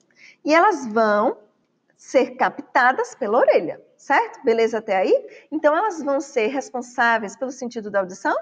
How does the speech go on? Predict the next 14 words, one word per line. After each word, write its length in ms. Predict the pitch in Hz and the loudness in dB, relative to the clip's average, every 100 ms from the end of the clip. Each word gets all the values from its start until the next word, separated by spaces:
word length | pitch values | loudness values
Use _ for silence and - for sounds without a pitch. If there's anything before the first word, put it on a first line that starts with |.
| - _ | -6 _
Sim, 460 | - - 240 262 | -18 -8 -6 -4
vai 120 | 247 | -2
auxiliar 440 | 233 - 254 254 523 | -4 -4 -2 0 -2
sim, 340 | - 240 277 - - _ | -4 -6 -6 -10 -20 _
né? 220 | 202 302 - _ - | -4 -2 -4 _ -2
O 140 | 262 | -2
som, 600 | - - 240 294 453 370 - | -2 -4 2 2 2 -2 2
ele 200 | 226 254 | 2 2
vai 380 | 233 208 202 202 - | 4 4 2 -2 -16
chegar 600 | - - 269 202 226 269 539 | -4 2 2 2 2 4 4
ao 80 | 453 | 2
nosso 300 | 285 240 269 | 2 2 2
ouvido 340 | 254 247 208 240 | 2 2 -4 -2
interno 640 | 285 - 196 - 294 | 0 4 4 4 0